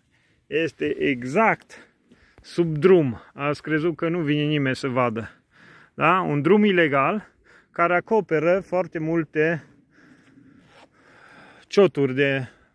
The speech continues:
arbori sănătoși care au fost tăiați.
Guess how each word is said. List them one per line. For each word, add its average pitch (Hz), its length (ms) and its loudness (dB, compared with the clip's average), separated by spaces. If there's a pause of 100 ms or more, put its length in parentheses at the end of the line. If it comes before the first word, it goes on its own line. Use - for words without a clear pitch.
(380)
arbori 135 680 -2
sănătoși 139 760 -4 (340)
care 139 180 -4
au 139 100 2
fost 147 280 -2
tăiați. 135 480 -4